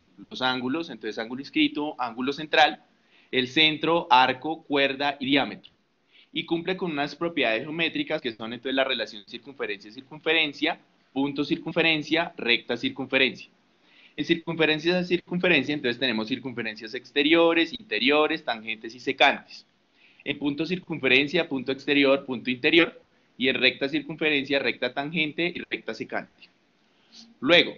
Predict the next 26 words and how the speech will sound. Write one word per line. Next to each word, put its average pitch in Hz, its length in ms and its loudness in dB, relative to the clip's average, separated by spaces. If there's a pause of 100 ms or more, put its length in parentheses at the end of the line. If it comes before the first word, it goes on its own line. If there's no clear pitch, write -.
(460)
si 156 180 -2
vemos 165 240 0
la 214 80 0
relación 139 400 -2
que 160 120 -10
se 185 100 -10
puede 127 260 0
generar 120 500 -4 (420)
desde 117 320 -4
diámetro, 135 760 0
circunferencia 123 1080 -2 (360)
y 127 140 0
el 131 180 0
perímetro 139 520 0
de 165 60 0
la 165 120 4
misma, 147 480 -6
entonces 127 640 -10
surge 156 380 -2
lo 160 140 -4
que 117 200 2
es 107 80 -4
el 131 140 -4
número 156 340 0 (560)
pi. - 320 0 (640)
También, 165 380 4